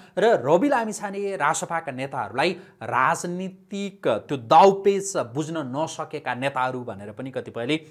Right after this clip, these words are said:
यस्तो प्रकारको टिप्पणी गरेका छन्। हिजोका दिनमा, अ, अहिलेका प्रधानमन्त्री केपी शर्मा ओलीले रवि लामिछानेको कसरी बचाउ गर्नुभएको थियो भन्ने कुरा धेरैले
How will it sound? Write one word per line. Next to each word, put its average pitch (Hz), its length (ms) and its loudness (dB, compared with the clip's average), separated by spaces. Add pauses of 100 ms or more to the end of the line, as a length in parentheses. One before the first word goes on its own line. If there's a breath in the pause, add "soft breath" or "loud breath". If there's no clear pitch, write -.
(160 loud breath)
यस्तो 151 180 -8
प्रकारको 113 400 -8
टिप्पणी 117 380 -12
गरेका 101 300 -10
छन्। 117 180 -12 (300 loud breath)
हिजोका 160 360 -2
दिनमा, 220 540 0
अ, 208 40 -2 (800)
अहिलेका 208 280 4
प्रधानमन्त्री 147 580 -6
केपी 135 220 -8
शर्मा 123 280 -10
ओलीले 113 760 -2 (220 loud breath)
रवि 156 300 0
लामिछानेको 123 1000 -4
कसरी 285 580 -4
बचाउ 202 380 0
गर्नुभएको 156 640 -2
थियो 185 300 -8
भन्ने 107 400 -10
कुरा 131 360 0 (240 loud breath)
धेरैले 151 960 0